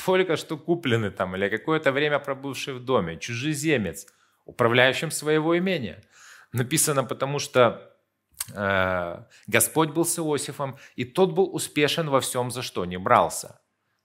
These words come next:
Был некий дар управленческо-организационный в Иосифе. Была, э, какая-то искорка в нем, да, какой-то потенциал вот именно в этом вопросе. Потому что когда затем Иосиф в, уже в статусе заключенного оказался в тюрьме,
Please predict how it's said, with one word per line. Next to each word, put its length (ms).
Был 400
некий 340
дар 500
управленческо-организационный 1700
в 100
Иосифе. 600
Была, 640
э, 640
какая-то 440
искорка 640
в 100
нем, 400
да, 260
какой-то 460
потенциал 760
вот 200
именно 340
в 40
этом 260
вопросе. 580
Потому 280
что 140
когда 280
затем 480
Иосиф 520
в, 160
уже 200
в 40
статусе 420
заключенного 840
оказался 520
в 60
тюрьме, 520